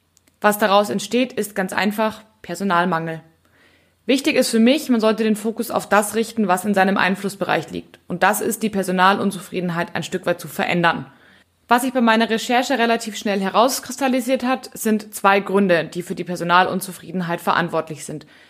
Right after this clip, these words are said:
Erstens das Nettogehalt ohne Trinkgeld, was häufig kaum zum Leben reicht. Und zweitens das Thema mangelnde Wertschätzung. Um die Situation noch genauer zu verstehen, haben wir die Gründe für das zu geringe Gehalt beziehungsweise die mangelnde Wertschätzung analysiert.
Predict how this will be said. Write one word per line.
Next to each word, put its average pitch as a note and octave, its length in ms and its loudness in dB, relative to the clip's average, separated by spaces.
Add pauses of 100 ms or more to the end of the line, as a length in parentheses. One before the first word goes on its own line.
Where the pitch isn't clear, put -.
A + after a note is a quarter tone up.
(220)
Erstens D#4 440 0
das G#3 160 -4
Nettogehalt A#3 680 2
ohne G3 220 2
Trinkgeld, C#4+ 640 -2
was F#3 240 -4
häufig G#3 260 -2
kaum F#3+ 220 -4
zum E3+ 240 -12
Leben A#3+ 260 0
reicht. C4 320 0 (460)
Und A#3+ 140 0
zweitens G3+ 400 2
das G#3 160 -4
Thema G#3 240 2
mangelnde F3 440 0
Wertschätzung. - 600 -4 (960)
Um B3+ 160 4
die C#4 60 4
Situation B3+ 500 0
noch A#3+ 140 2
genauer G#3+ 320 0
zu A3+ 100 -10
verstehen, A#3 540 -4 (300)
haben B3 200 4
wir B3 60 4
die A3+ 160 -2
Gründe A#3 480 2
für G3+ 120 -2
das F3+ 200 -2
zu G#3 100 -4
geringe F#3 300 -2
Gehalt F#3+ 420 2
beziehungsweise A3 640 -2
die G3+ 80 0
mangelnde F#3+ 460 0
Wertschätzung G3 500 0
analysiert. F3+ 640 0